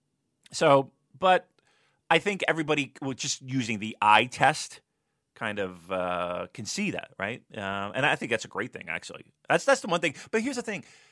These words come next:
and, and it's not like it, I'm sure there's been growth in that, right, when it comes to pro wrestling in general in Japan. But it feels to me that it's always kind of been that way,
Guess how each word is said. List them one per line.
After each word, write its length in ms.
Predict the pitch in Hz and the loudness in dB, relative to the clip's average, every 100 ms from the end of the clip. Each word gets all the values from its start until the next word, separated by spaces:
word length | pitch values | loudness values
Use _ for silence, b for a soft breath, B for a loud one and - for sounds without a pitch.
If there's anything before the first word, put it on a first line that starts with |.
| b b - | b b -8
and, 100 | 190 | -4
and 200 | 185 175 | -4 -4
it's 120 | 185 | -2
not 180 | 208 202 | 0 2
like 240 | 196 - | 0 0
it, 240 | 139 - - | -6 -6 2
I'm 240 | 123 143 151 | 4 4 2
sure 180 | 202 | 0
there's 160 | 175 127 | 0 0
been 160 | 123 110 | -2 -2
growth 360 | 104 127 147 - | 0 0 0 -10
in 120 | 151 | -4
that, 220 | 151 160 _ _ _ 117 | -2 -4 _ _ _ -8
right, 200 | 120 - | -8 -10
when 180 | - 117 | -10 -10
it 60 | - | -8
comes 340 | 123 117 - | -8 -8 -10
to 320 | - 117 107 98 | -8 -6 -6 -8
pro 160 | - 123 | 0 2
wrestling 300 | 113 - 110 | 2 0 -8
in 140 | 101 | -8
general 340 | 95 104 107 117 | -4 -4 -4 -8
in 80 | |
Japan. 460 | 113 127 127 127 127 b b b | -10 -10 -8 -8 -10 b b b
But 200 | 165 160 _ - | -2 -2 _ -10
it 120 | 151 | -10
feels 300 | - 254 269 | -6 -6 -4
to 100 | - | -6
me 180 | 160 147 | -2 -2
that 140 | 113 | 0
it's 120 | 110 - | -2 -2
always 440 | 131 139 143 123 98 _ | 2 4 2 -2 -8 _
kind 240 | - 123 104 | -4 0 0
of 100 | - | 0
been 200 | 101 90 | -2 -2
that 180 | 76 | -6
way, 140 | - | -8